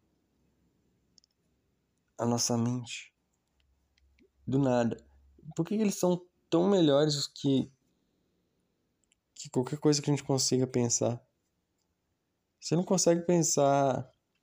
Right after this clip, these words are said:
o tempo inteiro, ou na maior parte do tempo, em alguma coisa tão legal quanto você consegue pensar durante um sonho.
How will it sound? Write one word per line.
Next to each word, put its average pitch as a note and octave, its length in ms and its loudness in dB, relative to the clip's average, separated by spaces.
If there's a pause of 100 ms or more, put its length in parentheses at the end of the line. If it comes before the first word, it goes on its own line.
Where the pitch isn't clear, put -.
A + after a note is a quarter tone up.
(480)
o B2+ 80 -4
tempo D3 300 0
inteiro, C#3+ 440 2
ou A#2 200 2
na A#2 100 2
maior A#2+ 200 2
parte B2 340 -2
do A#2 80 -4
tempo, C3+ 420 -4 (460)
em B2+ 40 0
alguma D3 220 2
coisa D3+ 220 4
tão D#3+ 200 2
legal D3 440 4
quanto D#3+ 280 -2
você D#3 240 -2
consegue C#3+ 340 -2
pensar C3+ 420 0
durante C3+ 340 -2
um C3 60 -2
sonho. A#2+ 420 -4